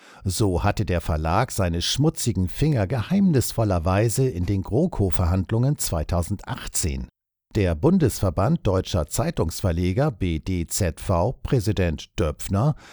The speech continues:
setzte zur nachträglichen, allerdings gedämpften Verwunderung der S P D im Koalitionsvertrag durch:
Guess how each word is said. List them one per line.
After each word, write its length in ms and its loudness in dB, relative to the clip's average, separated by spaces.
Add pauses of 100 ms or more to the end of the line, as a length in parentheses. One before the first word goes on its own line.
(120)
setzte 640 0
zur 240 0
nachträglichen, 1040 0
allerdings 500 -2
gedämpften 640 -2
Verwunderung 720 0
der 160 -4
S 160 -4
P 140 -4
D 240 -2
im 160 -4
Koalitionsvertrag 1200 -2
durch: 400 -4